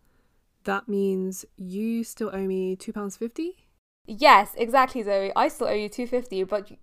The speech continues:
Speaker 2: but literally any time this specific scenario, which could be framed in a G C S E maths problem, and
Speaker 1: Yeah.
Speaker 2: for anyone not based in the U K, a sixteen-year-old could take an exam that had this type of question in it.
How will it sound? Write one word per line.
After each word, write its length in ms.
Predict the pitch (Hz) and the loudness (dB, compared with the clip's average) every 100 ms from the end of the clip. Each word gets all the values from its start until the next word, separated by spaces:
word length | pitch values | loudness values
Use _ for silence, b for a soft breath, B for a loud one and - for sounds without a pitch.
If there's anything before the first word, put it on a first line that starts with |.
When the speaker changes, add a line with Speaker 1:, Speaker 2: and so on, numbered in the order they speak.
| - | -14
Speaker 2:
but 180 | 214 - | -10 -8
literally 840 | 226 220 269 - 320 294 285 294 | -8 -6 -6 -6 -8 -8 -8 -6
any 260 | - 262 320 | -6 -6 -8
time 420 | - 262 214 202 | -10 -8 -8 -6
this 280 | 214 254 - - | -4 -6 -6 -18
specific 640 | - - 262 330 320 269 | -10 -6 -4 -4 -4 -6
scenario, 540 | 285 247 240 214 185 226 | -4 0 2 2 -2 -4
which 160 | 254 | -4
could 140 | 403 359 | -6 -6
be 100 | 294 | -8
framed 440 | - 330 285 226 | -8 -8 -6 -6
in 100 | 220 | -8
a 60 | 214 | -8
G 160 | 240 254 | -8 -6
C 140 | 247 | -6
S 140 | 240 220 | -6 -8
E 100 | 196 | -8
maths 220 | 202 - | -8 -8
problem, 480 | - - - 202 214 | -10 -10 -12 -12 -4
and 80 | 220 | -2
Speaker 1:
Yeah. 60 | 196 | 0
Speaker 2:
for 60 | 233 | -2
anyone 280 | 240 220 | -2 -2
not 220 | 220 - - - | -2 -6 -8 -6
based 220 | 208 - | -6 -6
in 80 | 202 | -8
the 60 | 196 | -6
U 100 | 196 | -4
K, 360 | 214 185 196 - - - | -2 -2 -2 -8 -12 -8
a 60 | |
sixteen-year-old 1080 | - 240 - 247 220 202 214 196 190 190 - - | -6 -6 -6 -4 -4 -2 0 2 2 0 -8 -12
could 140 | 226 - - | -10 -10 -10
take 220 | - 214 | -6 -4
an 60 | 208 | -4
exam 380 | 185 196 185 180 | -2 -2 -2 -4
that 140 | - - | -4 0
had 200 | 196 185 - | 0 -2 -6
this 260 | 202 196 - | -6 -6 -8
type 340 | - 214 208 | -4 -2 -2
of 100 | 190 | -8
question 320 | - 202 - 190 | -10 -10 -10 -12
in 140 | 180 | -10
it. 160 | - | -12